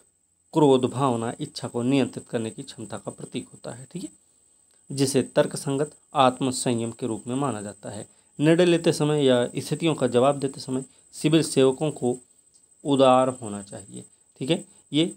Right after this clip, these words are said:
संयम जरूरी है, ठीक है। फिर लोक प्रशासन में सिविल सेवा नैतिकता का महत्व क्या है,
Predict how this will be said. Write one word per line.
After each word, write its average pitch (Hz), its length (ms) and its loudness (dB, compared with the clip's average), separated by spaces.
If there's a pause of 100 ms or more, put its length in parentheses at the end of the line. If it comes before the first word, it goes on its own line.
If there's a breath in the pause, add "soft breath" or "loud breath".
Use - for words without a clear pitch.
(140)
संयम 127 540 4 (2750)
जरूरी 110 420 2
है, 104 80 -10
ठीक 185 180 -8
है। 220 140 -8 (360 loud breath)
फिर 214 200 4
लोक 170 300 6
प्रशासन 165 400 0
में 170 100 2
सिविल 151 260 0
सेवा 143 240 0
नैतिकता 127 460 -4
का 127 140 -4
महत्व 120 400 -8
क्या 139 160 -8
है, 123 140 -12